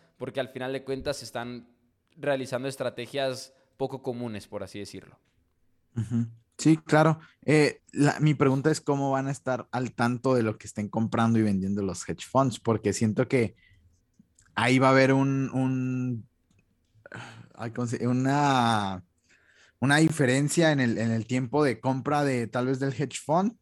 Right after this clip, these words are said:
Speaker 2: a estos. O sea, van, siempre van a estar atrasados hasta que el hedge fund dé, eh, en lo que está invirtiendo, ¿sabes?
Speaker 1: Sí.
Speaker 2: Eh,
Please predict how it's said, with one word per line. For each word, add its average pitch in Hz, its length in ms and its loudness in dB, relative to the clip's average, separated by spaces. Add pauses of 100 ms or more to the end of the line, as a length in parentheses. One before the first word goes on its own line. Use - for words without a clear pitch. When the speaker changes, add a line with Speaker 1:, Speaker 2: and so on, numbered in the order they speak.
(140)
Speaker 2:
a 107 300 -6
estos. 165 260 -4
O 139 40 -2
sea, 120 100 2
van, 120 180 2
siempre 143 300 2
van 139 140 4
a - 20 2
estar 127 200 -2
atrasados 131 640 -4
hasta - 220 -10
que - 140 -8
el 95 120 -4
hedge 113 240 -4
fund 123 340 2 (520)
dé, 120 500 2 (580)
eh, 120 260 2
en 117 100 4
lo 113 140 -2
que 104 80 -10
está - 120 -4
invirtiendo, 104 760 -2 (100)
¿sabes? 123 440 -4 (140)
Speaker 1:
Sí. 156 400 -6
Speaker 2:
Eh, - 360 -6